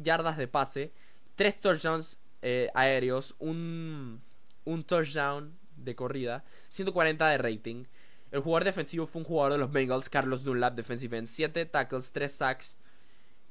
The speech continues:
Em, y eso. El jugador de equipo especial fue Jason Sanders, eh, uno de uno en field goals, tres, dos de tres en puntos extra y un touchdown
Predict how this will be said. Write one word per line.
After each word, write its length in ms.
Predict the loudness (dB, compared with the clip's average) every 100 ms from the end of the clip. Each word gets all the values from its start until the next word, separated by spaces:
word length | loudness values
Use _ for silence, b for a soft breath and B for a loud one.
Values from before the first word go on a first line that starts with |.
| -12 -12 -12 -12 -12 -12 -12 -12 -12 -8
Em, 400 | -8 -6 -8 -10 b b b b b -12 -12 -12 -12 -12 -12 -12
y 200 | -10 -10
eso. 280 | -12 -12 -12 -12 -14 -14 -14 -14 -14 -12 -12 -12 -12 -12 -10
El 60 | -2
jugador 200 | 0 2
de 60 |
equipo 180 | 0 -4
especial 260 | -2 0 0
fue 160 | 0
Jason 240 | -2 -2 -2
Sanders, 460 | -2 -2 -4 -8 b b b b b -4
eh, 340 | 0 0 -2 -4
uno 240 | -4 0
de 120 | 2 2
uno 220 | 0 -2
en 120 | -2
field 260 | -2 -2 0
goals, 440 | 0 -2 -4 -10 -12 -12 -6 0
tres, 320 | 2 2 -2 -8
dos 260 | -2 0 0
de 100 | -2
tres 240 | -2 -2
en 140 | -4
puntos 260 | -6 -6 -4
extra 560 | -4 -4 -2 0 0 b b -8
y 160 | -8 -6
un 260 | -4 -4 -2
touchdown 480 | -2 -2 -4 -4